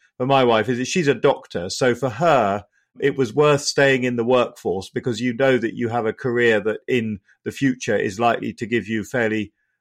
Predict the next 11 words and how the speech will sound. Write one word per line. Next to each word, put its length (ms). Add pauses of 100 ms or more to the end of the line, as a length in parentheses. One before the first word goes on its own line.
(120)
uh, 160
good 240
rewards. 640
But 160
for 60
someone 340
who's 380 (400)
can't 360
necessarily 600
visualize 720
having 640